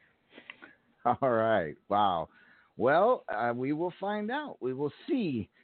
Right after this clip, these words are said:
if Razor indeed can beat Hobo tomorrow and, uh,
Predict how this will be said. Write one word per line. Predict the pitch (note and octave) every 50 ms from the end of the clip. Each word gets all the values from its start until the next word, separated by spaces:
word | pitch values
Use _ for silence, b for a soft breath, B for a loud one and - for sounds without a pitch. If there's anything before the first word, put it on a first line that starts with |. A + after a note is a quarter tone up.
| b b b _
if | - C3 C#3 A#2+
Razor | B2 C#3+ D3+ D#3+ D#3+ C#3+ C3+ D#3+ D#3 A2
indeed | D3 D3 D3 C#3 C3 E3 F3+ F3 E3+ D3+
can | - E3+ D#3 D3+
beat | D#3 D#3 D3+
Hobo | C#3 C#3+ D#3 C#3+ C#3 C#3+ C#3
tomorrow | C#3 - C#3 C#3 C#3 C#3 C#3 C3+ C3 A2+
and, | A2+ A#2+ B2 A#2+ - -
uh, | A#2+